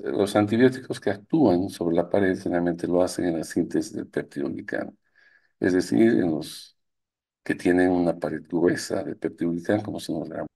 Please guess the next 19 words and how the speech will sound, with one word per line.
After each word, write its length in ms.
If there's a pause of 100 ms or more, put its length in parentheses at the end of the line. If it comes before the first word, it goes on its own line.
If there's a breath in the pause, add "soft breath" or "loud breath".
positivos. 680 (1500 soft breath)
Eh, 280
allá 220
se 120
produce 480
una 180
inhibición 500
de 80
la 120
síntesis, 1000 (800)
entonces 460
la 160
pared 520
entra 300
en 80
debilidad, 720
hay 140
un 160
eflujo, 800